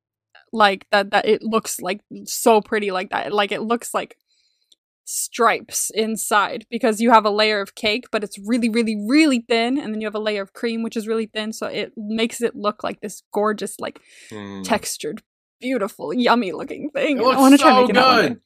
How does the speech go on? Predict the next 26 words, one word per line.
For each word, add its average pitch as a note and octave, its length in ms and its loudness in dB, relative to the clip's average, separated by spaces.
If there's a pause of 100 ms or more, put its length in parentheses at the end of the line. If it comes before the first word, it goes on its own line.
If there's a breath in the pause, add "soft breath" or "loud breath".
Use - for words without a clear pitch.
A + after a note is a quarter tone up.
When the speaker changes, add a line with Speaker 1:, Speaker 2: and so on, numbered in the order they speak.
(460)
Speaker 1:
It D#4 120 12
looks D#4+ 200 10
Speaker 2:
Looks - 120 0
Speaker 1:
so C#4 140 12
Speaker 2:
so C#4 40 12
good. C4 80 6
Speaker 1:
good, C4+ 220 10
especially F4 380 6
with, D4 140 2
like, B3+ 180 2
it A#3 260 0
was, C4 120 4
like, C#4 140 4
strawberry G#3+ 400 4
jam G3+ 220 -4
or G3+ 40 -10
something G3+ 280 -10
that G3 80 -8
you G3+ 60 -10
put - 140 -6
on G#3 120 -8
top G3 240 -2
or F3+ 60 -8
something. G3 300 -6
Speaker 2:
Yeah. A2+ 300 2
Speaker 1:
I, - 340 -4